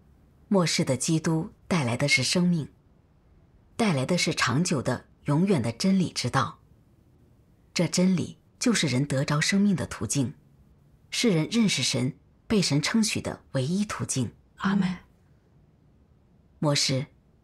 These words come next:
Speaker 1: 神发表真理来洁净、拯救人类，使人脱离撒旦的黑暗权势，得着永远的生命，进入神的国度。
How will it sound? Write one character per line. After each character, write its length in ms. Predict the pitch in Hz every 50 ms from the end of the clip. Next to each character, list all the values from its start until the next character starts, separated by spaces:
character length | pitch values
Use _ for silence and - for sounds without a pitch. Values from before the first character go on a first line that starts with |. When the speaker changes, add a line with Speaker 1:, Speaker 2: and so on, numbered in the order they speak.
| _ _ _ _ -
Speaker 1:
神 200 | - - 156 151
发 220 | 147 - 175 180
表 140 | 180 135 127
真 240 | - - 160 160 151
理 180 | 127 - - - _ _
来 120 | - 135 151
洁 240 | - - - 131
净、 240 | 135 - 196 185 160
拯 200 | - - - - -
救 160 | - 185 165
人 220 | 139 95 95 101
类， 200 | 87 82 82 - _ _ _ _ _ _ _ _ _ _ _ _ _ _ _ _ _ _ _ _
使 240 | - - - 165 156
人 200 | 139 139 156 156 -
脱 200 | - - 214 214
离 160 | 190 160 -
撒 300 | - - - 180 170 180
旦 140 | 180 185 165
的 80 | 135
黑 180 | 127 - - 185
暗 160 | 180 165 143
权 240 | - - 139 - 123
势， 300 | - - - 135 - - _ _ _ _ _ _ _ _ _ -
得 120 | 180 180
着 140 | 185 214 208
永 240 | 202 160 131 143 170
远 140 | 202 170
的 100 | 123 -
生 180 | 110 - - 123
命， 300 | 123 127 120 120 - - _ _ _ _ _ _ _ _
进 160 | - - 262 226
入 80 | 185
神 240 | 147 - - - 123
的 120 | 131 202
国 200 | 202 - - 110
度。 240 | 107 - 120 - -